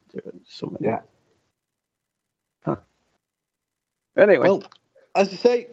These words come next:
Speaker 2: it's, it's just something I've noticed and we've commented on previously. You know,
Speaker 1: Yeah.
Speaker 2: the, the Teller of Curious Tales, we don't choose, we have no say in them. In, in, you know, they're just being done in order.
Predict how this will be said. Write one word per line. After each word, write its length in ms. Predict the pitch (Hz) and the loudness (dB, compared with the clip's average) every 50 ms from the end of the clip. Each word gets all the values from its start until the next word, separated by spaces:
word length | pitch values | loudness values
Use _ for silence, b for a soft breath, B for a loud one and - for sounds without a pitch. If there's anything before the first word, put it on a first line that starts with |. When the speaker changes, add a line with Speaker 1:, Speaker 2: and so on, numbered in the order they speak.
| - _ _ - | -20 _ _ -12
Speaker 2:
it's, 400 | 190 185 - - - - - - | -12 -12 -12 -16 -20 -20 -10 -6
it's 220 | 180 175 170 - - | -4 -4 -4 -4 -4
just 180 | 240 226 226 | -4 -4 -2
something 180 | - 226 214 202 | -4 -4 -2 -2
I've 140 | 190 180 180 | -2 -2 -2
noticed 520 | 180 175 170 170 - - 196 190 - - | -2 -2 -2 -2 -2 -4 -4 -4 -6 -10
and 80 | 160 151 | -8 -6
we've 160 | 147 143 - | -6 -6 -4
commented 500 | - 151 147 151 147 143 - 147 139 139 | -4 -4 -4 -4 -6 -6 -8 -6 -4 -4
on 140 | 135 139 139 | -4 -6 -6
previously. 680 | - 139 131 131 123 123 123 120 - 131 135 147 151 - | -8 -6 -6 -6 -6 -6 -8 -8 -8 -10 -10 -10 -12 -14
You 100 | - 135 | -14 -8
know, 80 | 135 123 | -4 -4
Speaker 1:
Yeah. 100 | - 127 | -4 -2
Speaker 2:
the, 140 | 135 131 131 - B B B B | -4 -8 -8 -10 B B B B
the 80 | - 143 | -16 -16
Teller 340 | - - 175 175 190 190 185 | -8 -4 -2 -2 0 -2 -4
of 120 | 175 - | -4 -4
Curious 280 | - 180 165 160 147 - | -4 -4 -2 -2 -2 -4
Tales, 180 | 156 147 139 | -6 -8 -6
we 180 | 147 160 202 233 | -6 -6 -4 -2
don't 220 | 226 220 - - | -2 -2 -2 -4
choose, 520 | - - - 175 180 180 170 160 147 - - _ - 127 120 90 - 117 110 - _ _ 120 | -10 -8 -6 -6 -6 -6 -8 -12 -14 -18 -20 _ -18 -14 -14 -14 -14 -16 -20 -20 _ _ -8
we 120 | 135 135 | -6 -6
have 160 | 135 131 131 | -6 -6 -6
no 160 | 127 123 117 113 | -4 -4 -4 -4
say 340 | - - 127 127 143 135 | -4 -6 -4 -4 -2 -2
in 140 | 113 90 - | -4 -4 -8
them. 140 | - 80 _ _ _ _ _ _ _ _ _ - | -14 -20 _ _ _ _ _ _ _ _ _ -6
In, 120 | 117 107 107 | -4 -4 -4
in, 420 | - 110 110 110 107 110 110 107 - | -6 -8 -8 -6 -6 -6 -8 -10 -10
you 100 | 127 120 | -12 -10
know, 200 | 107 98 101 98 - _ - b b b b | -10 -10 -12 -12 -16 _ -20 b b b b
they're 100 | 123 120 | 2 2
just 240 | - 123 110 - | 2 0 -4 0
being 220 | - 131 120 113 113 | 0 0 0 0 0
done 200 | 120 120 117 113 | 2 2 2 2
in 140 | 110 110 110 | 0 0 0
order. 400 | 110 110 110 107 107 98 101 | 0 0 0 -2 -2 -4 -6